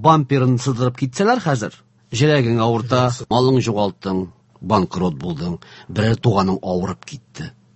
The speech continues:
үзең эшсез калдың. Бу да рухи авырулар бит инде бу. Монда бит күңел авырта. Әле моның авыртуының сизәсең авыртуын бу. Монда ярдәм итәргә була. Ничек?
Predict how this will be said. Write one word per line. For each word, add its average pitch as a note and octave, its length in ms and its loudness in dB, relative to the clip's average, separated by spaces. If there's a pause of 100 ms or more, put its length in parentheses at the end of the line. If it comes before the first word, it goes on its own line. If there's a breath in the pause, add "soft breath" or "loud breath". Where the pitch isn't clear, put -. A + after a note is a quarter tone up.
(280 soft breath)
үзең G2+ 320 4 (140)
эшсез - 480 -2
калдың. - 420 -10 (460)
Бу G#2+ 200 2
да A3+ 120 6
рухи A#3 280 0
авырулар B3 380 2
бит - 160 -10
инде - 180 -14
бу. - 120 -20 (380)
Монда A2+ 220 2
бит G#2+ 120 -4
күңел A#2+ 280 4
авырта. B2+ 440 4 (460 loud breath)
Әле A2 240 -4
моның B2+ 380 2
авыртуының A2+ 720 0 (420 soft breath)
сизәсең G#2+ 840 0
авыртуын D#2+ 720 -12
бу. C#2+ 160 -14 (180)
Монда A2+ 420 2
ярдәм C3 500 4
итәргә B2+ 260 0
була. G#2+ 180 0
Ничек? E3+ 280 0